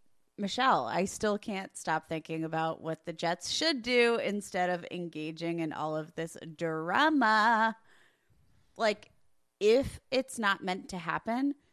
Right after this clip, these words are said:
it is not meant to happen, and maybe you should try other avenues, like the, the former N F L M V P who's just sitting there available and, uh, not planning to retire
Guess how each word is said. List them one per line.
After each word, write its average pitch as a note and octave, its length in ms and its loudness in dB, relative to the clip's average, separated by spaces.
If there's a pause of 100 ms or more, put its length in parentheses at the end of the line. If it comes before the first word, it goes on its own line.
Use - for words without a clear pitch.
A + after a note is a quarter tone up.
(260)
it F#3+ 140 -6
is F#3+ 160 -2
not F#3+ 260 6
meant G3+ 220 -2
to A3+ 80 2
happen, F#3 480 2
and F#3+ 180 -2
maybe F#3+ 300 0
you C#4 160 2
should - 180 -10
try A#3 300 6
other A3 240 6
avenues, G3+ 720 2 (380)
like A3 280 4 (180)
the, A3 220 4 (680)
the A3 100 2
former C#4 600 6
N G#3+ 160 4
F B3 180 6
L B3 200 8
M A#3 260 4
V A#3 180 -2
P A#3 440 -2
who's F#3 280 -2
just - 440 -4
sitting A#3 560 -2
there G3+ 420 2
available F3 920 2 (480)
and, F3+ 460 2 (100)
uh, - 500 -14 (640)
not A3 600 4
planning F3+ 440 -2
to G3 140 -6
retire F3 800 -2